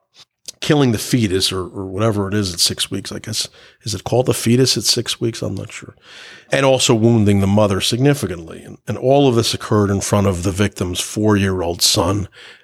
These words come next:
and my client's mother. Just horrible. The defendant had a prior conviction for driving his car into a crowd, hurting some people. He was on parole when the shooting occurred. He had just been released from prison a few months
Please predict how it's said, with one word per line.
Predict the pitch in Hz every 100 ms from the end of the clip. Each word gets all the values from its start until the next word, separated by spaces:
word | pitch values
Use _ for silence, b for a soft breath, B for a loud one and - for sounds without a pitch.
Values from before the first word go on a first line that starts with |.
| -
and | 104
my | 95 90
client's | - 92 92 110 131
mother. | 123 104 - - 104
Just | - 101 - _ _ _ _
horrible. | - 110 87 85 - _ B B B B
The | -
defendant | 123 - 147 147
had | 135 123
a |
prior | - 131 135 135
conviction | 131 107 117 - 113
for | 101
driving | 98 110 110 107 107
his | 98
car | - 101 101
into | 104 -
a | 98
crowd, | - 101 101 98
hurting | 107 113 113
some | - 90
people. | 101 98 95 92 B B B
He | 131
was | 113 107
on | 110 101
parole | - 107 113 117
when | 113
the | 101
shooting | - 104 101 98
occurred. | - - 123 117 113 B B B -
He | 120
had | 95
just | 123 117
been | 131 113
released | 104 113 107
from | 120 95
prison | - 123 104 110 101 B B B
a | 104
few | - 131 123
months | 110 104 98